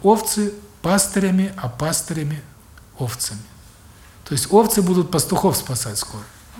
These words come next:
Вот такая тенденция. Кто был последним,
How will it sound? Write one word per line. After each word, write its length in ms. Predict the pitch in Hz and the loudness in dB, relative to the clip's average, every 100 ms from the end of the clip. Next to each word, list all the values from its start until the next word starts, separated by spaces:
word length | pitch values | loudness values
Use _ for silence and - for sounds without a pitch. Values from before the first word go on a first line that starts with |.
| - - - - - - | -20 -20 -20 -20 -12 -2
Вот 160 | 185 | 0
такая 320 | 208 - 214 | 2 4 4
тенденция. 500 | 202 196 170 143 123 | 4 4 4 2 -2
Кто 180 | 120 196 | 0 2
был 160 | 170 165 | 4 4
последним, 720 | 151 135 190 262 247 247 | 2 2 4 4 4 2